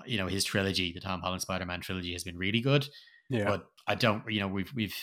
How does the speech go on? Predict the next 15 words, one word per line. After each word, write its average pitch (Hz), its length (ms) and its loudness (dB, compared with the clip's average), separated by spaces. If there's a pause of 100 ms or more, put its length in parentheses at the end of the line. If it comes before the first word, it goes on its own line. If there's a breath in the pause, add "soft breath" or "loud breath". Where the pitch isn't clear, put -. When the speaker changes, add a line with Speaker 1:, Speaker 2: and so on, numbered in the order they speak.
(120)
Speaker 1:
the - 60 -2
Spider-Man 98 480 4
movies 98 240 0
before 107 300 0
that 110 200 2
were 95 120 -4
more 95 500 2 (340)
missed 101 360 2
than 90 120 -2
they 92 100 -2
were 92 200 -2
hit. 143 340 6
I, 101 220 4 (140)
I 98 360 2
loved 107 460 4